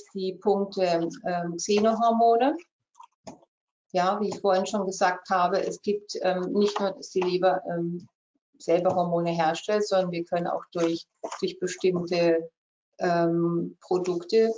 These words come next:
die hormonähnliche Strukturen haben und dann auch die gleichen Hormonrezeptoren, ähm,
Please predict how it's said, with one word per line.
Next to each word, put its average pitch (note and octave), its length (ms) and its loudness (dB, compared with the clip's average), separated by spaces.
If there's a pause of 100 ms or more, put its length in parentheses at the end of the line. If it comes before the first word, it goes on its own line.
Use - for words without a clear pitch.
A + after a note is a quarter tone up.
(260)
die F3 440 0
hormonähnliche F#3 960 0
Strukturen G3 680 0
haben F#3+ 340 4
und F#3 120 -4
dann D#3+ 160 -2
auch E3+ 220 -4
die E3+ 120 -10
gleichen E3+ 560 -2
Hormonrezeptoren, F3+ 1300 0 (420)
ähm, F3 720 0